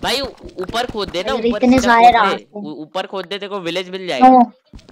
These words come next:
Speaker 2: लेकिन फिर coordinates,
Speaker 1: आ,
Speaker 2: coordinates तेरे को पता है?
Speaker 1: रुक। नहीं भाई, मेरे को coordinates, आ, सच में मैंने screenshot किया था यार, अभी मैं चेक भी नहीं कर सकता, मैं वीडियो, वीडियो record कर रहा।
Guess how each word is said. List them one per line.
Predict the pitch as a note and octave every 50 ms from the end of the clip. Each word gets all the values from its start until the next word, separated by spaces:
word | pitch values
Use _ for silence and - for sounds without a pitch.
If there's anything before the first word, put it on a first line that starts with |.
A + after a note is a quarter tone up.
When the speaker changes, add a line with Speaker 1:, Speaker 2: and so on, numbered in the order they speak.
| - - - - - - - - - - - - - - - _ - - - - - - _ _ - - - _ - - - - - -
Speaker 2:
लेकिन | A#3+ B3+ B3+ B3+ D4+ D4+
फिर | D#4 D#4+
coordinates, | D#4 - C#4 C4+ C#4 C#4+ D#4 D4+ D#4 D#4 C4 A#3+
Speaker 1:
आ, | -
Speaker 2:
coordinates | - D#4 D#4+ D#4 D#4+ E4 E4+ E4
तेरे | - - F4 D#4+
को | E4+
पता | E4 E4 E4 F4
है? | F4 D#4+ C4 -
Speaker 1:
रुक। | A#3 - - _ _ _ _ _ _ _ _ _ _ _ _ _ _ _ _ _ _ _ _ _ _ _ _ _ _ _ -
नहीं | C3 C3 B2 A#2
भाई, | G#2+ A#2 A2+ A#2 A#2+
मेरे | B2 C#3+ D3+ D3+
को | E3+
coordinates, | D#3+ F3 E3+ E3 E3 D#3+ D#3+ F3+ F#3 F3+ - - _ _ - C#3+
आ, | C#3 C#3 C3+ C3+ C3+ C3+ C#3 C#3+ D3 _ _ _ _ _ _ _ - - - - - - -
सच | - - A3+ A#3
में | C#4 C#4+
मैंने | D4 D4 D4+
screenshot | D4 - - B3 B3 A#3 A3 C4 C4 B3 A3
किया | A3+ A3 A3
था | - F#3 E3+
यार, | E3 E3 E3 E3+ E3
अभी | E3+ E3 F#3+
मैं | G3 G3+
चेक | G#3 - F#3+ F#3 F3+ F3+
भी | G3+
नहीं | G3 F#3
कर | F3 D#3
सकता, | C#3 C#3+ - - E3
मैं | D#3 F3 F3
वीडियो, | E3+ F3 F3 F3+ F3+ E3
वीडियो | D3+ D3 D#3 E3 E3 F3 F3
record | E3+ D#3+ - E3+ E3 D#3+
कर | - D3 B2 G#2+
रहा। | A2+ A2+ A2 A2